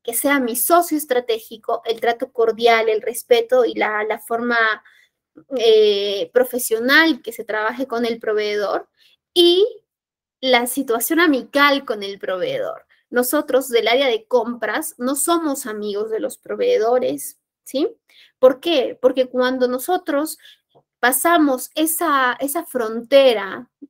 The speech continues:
de la parte profesional a la parte amical, muchas veces pueden romperse algunos, algunos lazos,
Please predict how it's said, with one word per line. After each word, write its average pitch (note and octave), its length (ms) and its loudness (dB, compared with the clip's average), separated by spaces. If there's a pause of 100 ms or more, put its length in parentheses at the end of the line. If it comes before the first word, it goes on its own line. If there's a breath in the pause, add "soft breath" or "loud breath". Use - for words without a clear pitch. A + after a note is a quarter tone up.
de A#3+ 340 -4
la A#3 120 -2
parte B3 260 -2
profesional G#3+ 760 -6
a G3+ 60 -4
la G3+ 140 -6
parte A#3 280 -6
amical, G#3+ 560 -2 (380 soft breath)
muchas F#4+ 380 0
veces E4 280 0
pueden D4+ 300 0
romperse B3+ 540 0
algunos, B3 400 -4 (180)
algunos C4 400 0
lazos, B3+ 640 0